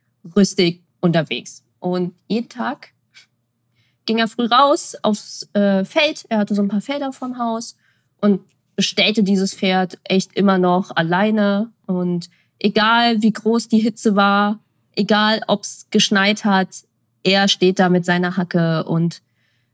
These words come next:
ja, macht da so Feldarbeitgeschichten. Er pflückt, er jätet Unkraut, er gräbt Dünger ein und ihm wird auch die Arbeit tatsächlich nicht langweilig. Er hat das sein ganzes Leben gemacht und er macht das auch jetzt und ist sehr genügsam.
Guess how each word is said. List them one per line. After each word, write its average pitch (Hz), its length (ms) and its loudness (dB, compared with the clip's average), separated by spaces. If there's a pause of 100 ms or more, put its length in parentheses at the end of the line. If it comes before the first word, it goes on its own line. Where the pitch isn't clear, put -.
(100)
ja, 226 300 4
macht 202 240 2
da 208 60 6
so 202 120 2
Feldarbeitgeschichten. 185 1300 0
Er 214 180 0
pflückt, 269 540 -4
er 226 180 -2
jätet 233 360 -4
Unkraut, 220 720 0
er 214 120 -2
gräbt 233 280 -4 (220)
Dünger 220 340 0
ein 202 460 2
und 208 320 2 (300)
ihm 220 180 6
wird 269 200 4
auch 302 180 2
die 247 180 -2
Arbeit 339 320 2
tatsächlich 320 400 -4
nicht 349 140 -4
langweilig. 233 580 0
Er 220 80 0
hat 233 60 -4
das 277 120 -4
sein 269 140 -4
ganzes 285 280 -8
Leben 269 160 -2
gemacht 262 300 -4
und 220 100 -4
er 220 80 -2
macht 233 200 -6
das 220 140 -6
auch 196 120 -6
jetzt 359 280 -6
und 240 100 -4
ist - 260 -12
sehr 240 240 0
genügsam. 226 800 -2